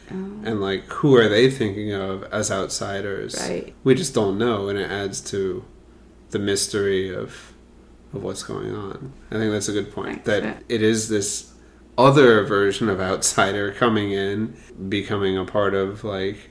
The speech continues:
Speaker 2: our legend because
Speaker 1: Right.
Speaker 2: we understood him to be an outsider at the time.
Speaker 1: Ooh, David, I gotta admit, I've gotten, like, the shivers a couple <laughs> times in this discussion 'cause we're not big horror people. <laughs>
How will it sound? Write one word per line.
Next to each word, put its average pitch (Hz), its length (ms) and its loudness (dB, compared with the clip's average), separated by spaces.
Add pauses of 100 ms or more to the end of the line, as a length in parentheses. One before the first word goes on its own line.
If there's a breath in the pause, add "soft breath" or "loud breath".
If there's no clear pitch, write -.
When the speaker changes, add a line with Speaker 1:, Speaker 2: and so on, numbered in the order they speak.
(460)
Speaker 2:
our 101 260 2
legend 101 540 0
because 98 640 -4
Speaker 1:
Right. 90 240 -8 (360)
Speaker 2:
we 95 480 -2 (140)
understood 101 520 0
him 101 180 -6
to 95 60 -4
be 98 140 -2
an 95 80 -4
outsider 98 520 -8
at - 100 -12
the - 60 -16
time. - 340 -8 (600 loud breath)
Speaker 1:
Ooh, 254 100 0
David, 175 340 0 (140)
I 196 140 0
gotta 202 280 2
admit, 180 360 -2
I've 185 220 0
gotten, 202 280 -2
like, 175 200 -4
the 180 100 0
shivers 175 480 0
a 170 80 -4
couple 202 320 0
<laughs> - 180 -2
times 233 520 2
in 453 80 2 (120)
this 403 300 2
discussion 220 680 -2
'cause 226 320 -4
we're 262 120 -4
not 214 380 0
big 196 280 -2
horror 190 420 -4
people. 254 600 -6
<laughs> - 60 -14